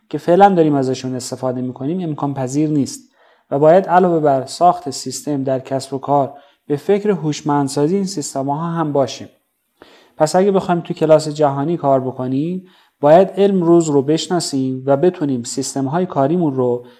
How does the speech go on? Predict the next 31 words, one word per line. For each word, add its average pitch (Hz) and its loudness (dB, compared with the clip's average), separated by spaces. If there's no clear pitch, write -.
منطبق 165 2
بر 185 4
علم 156 0
روز 156 0
به 147 -2
روز 135 0
رسانی 131 -2
بکنیم. 110 -6
جدیدترین 208 2
علم 202 0
روز 190 0
دنیا 180 0
هوش 165 -8
مصنوعیه 139 0
و 139 0
معمولترین 143 -4
بخش 180 0
هوش 196 0
مصنوعی 165 -2
هم 139 -2
که 139 -8
توی 180 0
همه 175 0
کسب 165 -2
و - -6
کارها 131 0
کاربرد 123 -4
داره، 151 0
تحلیل 139 0
هوشمند 156 0
اطلاعاته 117 -4